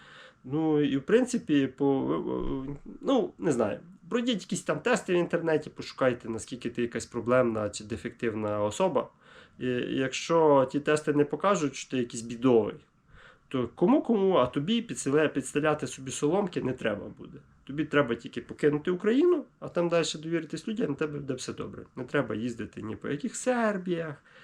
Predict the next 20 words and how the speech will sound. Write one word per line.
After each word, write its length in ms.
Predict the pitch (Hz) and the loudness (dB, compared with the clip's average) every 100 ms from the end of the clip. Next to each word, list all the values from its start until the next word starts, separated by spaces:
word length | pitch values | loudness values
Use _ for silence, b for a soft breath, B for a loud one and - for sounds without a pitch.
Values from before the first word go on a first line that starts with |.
| B B B | B B B
не 100 | 127 | -4
треба 640 | 123 175 180 156 147 139 127 | 2 4 4 4 4 4 2
вигадувати, 1160 | 123 127 147 131 131 127 120 - 120 117 110 - B B B B - - | 0 2 2 2 2 2 0 -2 -2 0 -2 -6 B B B B -16 -8
м, 540 | 127 127 120 120 120 | -4 -2 -2 -2 -4
якісь 360 | 127 123 143 139 | -4 2 0 2
там, 840 | 127 120 120 117 113 - 123 120 113 | 0 2 2 0 -4 -6 -8 -10 -8
не 100 | 117 | -2
знаю, 440 | 113 107 101 101 | 2 2 0 -2
легенди, 480 | 120 131 170 175 151 | 0 2 4 2 0
фантастичні 640 | 147 127 120 - 131 - 120 | -2 -4 -4 -4 -6 -4 -6
шляхи. 460 | - 113 156 156 - b - | -8 -8 -2 -2 -4 b -2
Треба 220 | 370 247 | 2 2
просто 300 | 180 180 151 | 2 2 2
говорити 320 | 160 160 165 | 2 2 0
правду, 340 | - 208 170 | 2 2 2
і 60 | 127 | 0
ти 140 | 123 | -2
дістанешся 560 | 139 131 143 135 117 - | -10 -4 -2 -2 -4 -10
туди, 360 | - 135 131 117 | -16 -10 -6 -6
куди, 380 | - 107 107 | -8 -10 -8